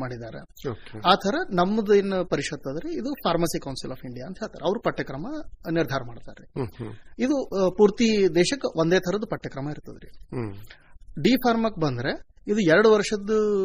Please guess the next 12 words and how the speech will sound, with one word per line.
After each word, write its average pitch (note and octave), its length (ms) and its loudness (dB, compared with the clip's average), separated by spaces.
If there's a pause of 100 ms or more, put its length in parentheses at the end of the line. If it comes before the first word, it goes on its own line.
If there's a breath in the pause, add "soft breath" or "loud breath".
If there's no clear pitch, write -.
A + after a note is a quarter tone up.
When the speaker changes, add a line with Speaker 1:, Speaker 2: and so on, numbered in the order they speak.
(340)
Speaker 1:
ಕೋರ್ಸ್ D#3+ 300 2
ವರ್ಕ್ C3+ 160 -6
ಇರ್ತದೆ - 220 -12
ಸರ್. - 200 -12
ಎರಡು E3+ 240 4
ವರ್ಷದ F#3+ 300 0
ಕೋರ್ಸ್ E3+ 380 0
ನಂತರ C3+ 300 -4 (600 soft breath)
ಅವರು B3 220 6
ಒಂದು F#3 720 0
ಮೂರು G3 260 2
ತಿಂಗಳದ F#3+ 460 0